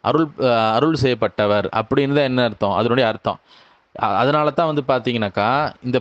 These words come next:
பெயரே வந்துட்டு வச்சிருக்கிறாங்க. இதற்கு ஆதாரம் பாருங்க. புகாரில, அ, ஆறாயிரத்தி நூத்தி இருபத்தி மூன்றாம் இலக்கத்தில் உள்ள ஹதீஸ்ல இடம்பெறக்கூடிய, அ, ஹதீஸ், அ, அறிவிப்பாளர்ல ஒருத்தருடைய பெயரே மர்ஹூம் என்று தான் இருக்கு. அப்போ இந்த பெயர் கூட வச்சிருக்கிறாங்க.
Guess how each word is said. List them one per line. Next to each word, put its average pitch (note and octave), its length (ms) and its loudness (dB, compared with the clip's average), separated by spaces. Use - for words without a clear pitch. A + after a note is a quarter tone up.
பெயரே F#3+ 520 0
வந்துட்டு D#3+ 640 0
வச்சிருக்கிறாங்க. B2+ 560 -2
இதற்கு B2 260 0
ஆதாரம் C#3 380 0
பாருங்க. G#2+ 440 0
புகாரில, C3 440 0
அ, A#2 340 -2
ஆறாயிரத்தி B2+ 760 0
நூத்தி B2 220 -2
இருபத்தி B2 260 0
மூன்றாம் A#2 260 0
இலக்கத்தில் A2 320 0
உள்ள G2+ 200 2
ஹதீஸ்ல G#2+ 480 0
இடம்பெறக்கூடிய, B2+ 720 0
அ, A#2 640 -2
ஹதீஸ், D3 560 -2
அ, A#2+ 60 0
அறிவிப்பாளர்ல D#3 540 2
ஒருத்தருடைய C3 320 0
பெயரே D3+ 320 2
மர்ஹூம் D3 480 0
என்று A#2 260 0
தான் D3 120 2
இருக்கு. A#2 240 -2
அப்போ D#3+ 320 0
இந்த C#3 120 0
பெயர் F#3+ 300 2
கூட F3 240 2
வச்சிருக்கிறாங்க. B2 420 0